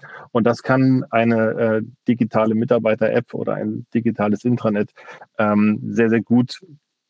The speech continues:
Stück weit kompensieren, natürlich nicht komplett kompensieren, ne? Das Erleben im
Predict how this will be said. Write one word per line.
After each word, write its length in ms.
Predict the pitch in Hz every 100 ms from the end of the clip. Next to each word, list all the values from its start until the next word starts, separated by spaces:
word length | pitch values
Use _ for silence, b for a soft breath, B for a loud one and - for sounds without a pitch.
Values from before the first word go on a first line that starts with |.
| _ _ _
Stück 420 | - - - 226 -
weit 180 | 139
kompensieren, 640 | - 135 127 120 120 135 135
natürlich 420 | 113 - 127 113
nicht 160 | 113 -
komplett 420 | 113 101 127 -
kompensieren, 640 | 127 117 120 110 120 123
ne? 120 | 110
Das 200 | 117 101
Erleben 440 | 104 98 113 107 107
im 320 | 110 104 101